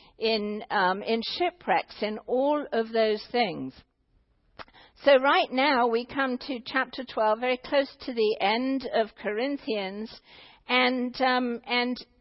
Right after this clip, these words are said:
and now he's addressing the spiritual pride in these people, in these super apostles, and now that has come into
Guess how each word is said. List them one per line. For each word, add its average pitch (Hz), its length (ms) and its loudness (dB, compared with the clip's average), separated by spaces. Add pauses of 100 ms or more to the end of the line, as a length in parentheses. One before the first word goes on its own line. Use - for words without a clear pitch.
and 240 180 -2
now 254 460 4
he's 233 340 -4
addressing 240 880 0 (680)
the 233 120 -2 (200)
spiritual 277 720 2
pride 170 760 -4 (1120)
in 208 200 -2
these 208 260 -4
people, 160 560 -10
in 208 160 -4
these 196 200 -4 (180)
super 247 400 -4
apostles, 190 680 -4
and 208 200 -4
now 214 240 2
that 196 240 -8
has 185 180 -8 (160)
come 202 380 -4
into 190 640 -4